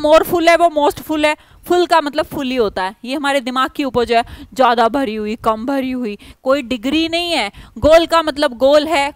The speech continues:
कोई degree नहीं है। आ, वर्ग, square मतलब square है, कोई degree नहीं है। Perfect किसी को कह दिया तो perfect है। मैंने कहा बोतल भरी है तो भरी है, आधी, आधी भाधी नहीं मैंने बोला, फुल है मतलब फुल है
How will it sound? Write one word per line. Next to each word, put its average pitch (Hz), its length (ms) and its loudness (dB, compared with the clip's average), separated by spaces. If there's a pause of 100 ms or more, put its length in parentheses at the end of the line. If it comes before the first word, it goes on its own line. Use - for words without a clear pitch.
कोई 320 220 0
degree 330 360 -4
नहीं 311 160 -8
है। 214 160 -4 (720)
आ, 214 240 -2
वर्ग, 240 480 2 (260)
square 339 500 2
मतलब 320 360 0 (160)
square 330 440 4
है, 233 100 0
कोई 294 300 -2
degree 349 380 -4
नहीं 349 160 -6
है। 254 180 -2 (340)
Perfect 302 400 0
किसी 359 240 -4
को 359 100 -8
कह 330 200 2
दिया 294 260 2
तो - 180 -2
perfect 330 480 0
है। 285 140 0 (360)
मैंने 302 240 -4
कहा 359 160 4 (520)
बोतल 302 300 0
भरी 349 340 0
है 320 180 4
तो - 160 -4
भरी 349 300 0
है, 339 180 2
आधी, 302 400 2 (420)
आधी 269 340 0
भाधी 302 320 0
नहीं 359 120 -8
मैंने 330 180 0
बोला, 262 280 2
फुल 349 320 -2
है 349 120 2
मतलब 339 280 0
फुल 349 300 -2
है 320 300 2